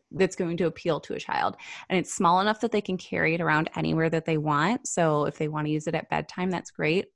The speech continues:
Or they can use it, you know, in the mornings, on the car ride, on their way to school. And now that is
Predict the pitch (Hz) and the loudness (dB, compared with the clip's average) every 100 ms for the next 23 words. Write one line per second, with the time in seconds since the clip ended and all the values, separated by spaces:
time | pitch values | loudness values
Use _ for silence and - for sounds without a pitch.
0 | _ 180 170 165 165 160 160 151 156 156 | _ -4 -2 0 0 0 0 0 0 0
1 | 151 151 - 165 151 113 160 160 214 254 | 0 0 -4 -6 -4 -4 -6 -6 -4 -2
2 | 233 226 214 214 - - - - 226 202 | -2 -2 0 -2 -4 -12 -12 0 4 6
3 | 196 180 170 165 160 - 160 156 143 170 | 6 6 4 4 0 -2 -8 -6 -8 -10
4 | - - 214 196 185 180 180 - - - | -10 0 6 8 8 6 2 -6 -20 -18
5 | - - - - 165 160 156 156 156 - | -18 -18 -18 -4 0 2 2 0 0 -2
6 | - 160 160 165 156 151 165 - - 160 | 0 4 4 4 4 4 4 2 2 4
7 | 160 156 160 | 4 2 -2